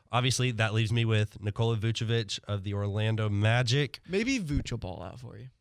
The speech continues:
Speaker 1: Hey, who knows? He's not gonna get any minutes, but, I mean, he could. He's just gonna be sitting over there. Pro-, he's probably gonna play some pick and roll or pick and pop with Chris Paul or Ben Simmons or something. And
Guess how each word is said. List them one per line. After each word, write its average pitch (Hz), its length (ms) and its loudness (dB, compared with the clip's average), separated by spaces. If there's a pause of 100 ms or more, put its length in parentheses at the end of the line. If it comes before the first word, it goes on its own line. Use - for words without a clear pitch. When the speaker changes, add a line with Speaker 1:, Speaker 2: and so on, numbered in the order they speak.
(220)
Speaker 1:
Hey, 85 300 -2 (280)
who 226 160 0
knows? 110 580 -2
He's 202 260 -4
not 311 180 0
gonna 240 120 -4
get 190 120 -2
any 127 120 -2
minutes, 101 420 -2
but, 165 440 2 (1040)
I 202 80 -2
mean, 247 140 0
he 254 120 0
could. 160 440 -2 (920)
He's 147 160 -2
just 160 140 0
gonna 180 120 -2
be 151 80 0
sitting 127 240 -2
over 123 180 2
there. 117 280 2 (360)
Pro-, 151 180 2 (200)
he's - 140 -4
probably 262 280 4
gonna 170 140 2
play 143 220 2
some 120 140 -2
pick 151 200 2
and 120 160 4
roll 107 240 4
or 117 140 2
pick - 260 0
and 117 140 0
pop 110 340 2
with 113 100 0
Chris 117 220 -2
Paul 107 460 2
or 98 100 2
Ben 101 220 -2
Simmons 101 420 -2
or 113 80 -2
something. 117 460 -2 (460)
And 107 460 0